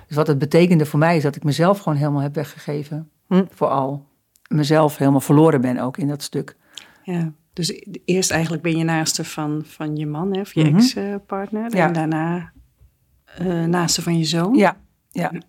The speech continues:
Speaker 2: <clears throat> Dus eigenlijk alles bij elkaar al een behoorlijke tijd,
Speaker 1: Ja.
Speaker 2: eh, ja.
Speaker 1: Ja, ik leef al een tijdje daarnaast.
Speaker 2: Ja.
Speaker 1: Ja, ja.
Speaker 2: En, ehm, wat betekende dat voor jou, ehm,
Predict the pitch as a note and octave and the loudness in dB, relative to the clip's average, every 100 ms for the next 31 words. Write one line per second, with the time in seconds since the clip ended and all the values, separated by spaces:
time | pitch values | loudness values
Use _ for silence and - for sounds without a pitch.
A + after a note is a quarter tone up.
0 | _ F3+ F3 D#3+ F3+ E3+ F#3 - _ E3+ | _ 4 6 4 2 -2 -2 -8 _ -4
1 | F3 F3 E3 F3 E3 F3 D#3+ - E3+ F#3+ | -4 -4 -2 -2 0 0 -2 -2 -4 -2
2 | G#3 F3 E3+ F3 E3+ _ _ - E3+ D#3+ | -4 -4 -6 -8 -12 _ _ -4 -4 -2
3 | F#3 F3 E3+ - E3 F3+ F#3+ D3+ C#3+ C#3+ | -2 -2 -4 -6 -2 2 2 2 -6 -8
4 | C#3+ _ - E3 - F#3+ - - - E3+ | -12 _ -10 -10 -6 -8 -8 -16 -12 -6
5 | E3 E3+ D#3+ E3 D#3+ E3 D3+ D3 B2+ C3+ | -4 -2 -2 0 0 -2 -4 -2 -4 -6
6 | - F#3 F#3 C#3+ - - G3 D#3+ - _ | -4 2 2 0 -6 -12 -4 -4 -4 _
7 | _ _ _ _ _ _ - F3+ F3 E3+ | _ _ _ _ _ _ -2 0 0 -2
8 | E3+ F3 E3+ E3+ E3 E3 - _ F3+ F3+ | -2 0 0 2 0 -2 -8 _ -2 -2
9 | E3+ F#3 F3 F3 E3 E3+ E3 - - - | 0 2 2 2 2 0 0 -2 -4 -8
10 | - - E3 D#3+ D3+ D3+ D3+ - D#3 D3+ | -8 -2 0 2 0 -2 -4 -6 -8 -4
11 | D3+ D3+ D3 D3+ D3+ | -4 -4 -4 -4 -6